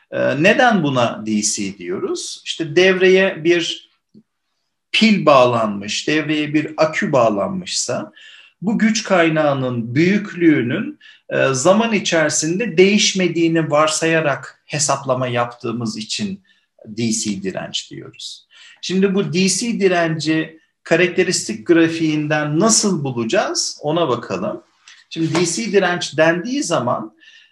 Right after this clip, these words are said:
e, bu grafiğin aslında istediğimiz tek bir anındaki, yani tek bir noktasından okunan değerler ile, e, elde edilmiş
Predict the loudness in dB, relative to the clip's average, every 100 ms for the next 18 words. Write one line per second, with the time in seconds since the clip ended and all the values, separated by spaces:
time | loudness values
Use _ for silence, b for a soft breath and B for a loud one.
0 | _ -6 -4 -6 -10 -18 -8 -2 2 2
1 | 2 0 0 0 0 -2 -6 -12 _ 2
2 | 2 2 -2 -2 2 4 4 2 -4 -2
3 | -4 -2 0 0 -2 -4 -8 -2 0 0
4 | -2 -2 -2 2 6 8 6 0 0 -2
5 | -2 -4 0 0 -2 -6 -8 -8 -8 0
6 | 0 2 0 -2 0 -2 -2 -2 -2 0
7 | 0 0 -4 B B B 0 4 4 4
8 | 4 0 0 2 4 4 2 4 2 2
9 | -2 0 0 -2 b b b b -2 2
10 | 4 4 2 0 0 -2 -4 -6 2 4
11 | 6 4 4 0 -2 -4 -4 -4 -6